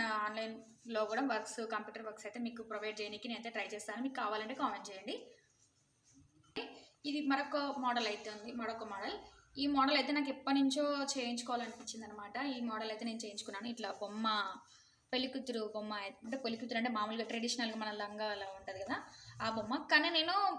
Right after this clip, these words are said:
మిస్టేక్ చేసింది ఏంటంటే ఎల్లో కలర్ మ్యా-, దాని మీద వేసుకోవడం, అదొకటే మిస్టేక్స్. ఇక్కడ వైట్ మీకు బాగా షేడింగ్ కూడా వస్తుంది కలర్లో. ఇది బ్లౌజ్ అయితే ఎల్లో కలర్, నా పెళ్లి శారీలలో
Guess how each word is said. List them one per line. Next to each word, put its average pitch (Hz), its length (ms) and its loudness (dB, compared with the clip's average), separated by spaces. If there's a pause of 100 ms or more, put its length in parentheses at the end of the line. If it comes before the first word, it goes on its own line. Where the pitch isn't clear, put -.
(160)
మిస్టేక్ 277 360 0
చేసింది 247 340 2
ఏంటంటే 226 380 -2 (100)
ఎల్లో 247 200 2
కలర్ 240 300 4
మ్యా-, 208 280 0 (120)
దాని 208 240 2
మీద 214 200 -4
వేసుకోవడం, 208 520 -2
అదొకటే 214 300 -4
మిస్టేక్స్. 226 520 -4 (500)
ఇక్కడ 262 220 0
వైట్ 240 360 2
మీకు 262 160 2
బాగా 233 400 2
షేడింగ్ 240 460 0
కూడా 233 140 0
వస్తుంది 226 300 -4
కలర్లో. 214 420 0
ఇది 302 120 -2
బ్లౌజ్ 226 320 2
అయితే 233 180 0
ఎల్లో 220 200 0
కలర్, 233 340 -2 (380)
నా 233 120 0 (520)
పెళ్లి 254 280 0
శారీలలో 247 540 2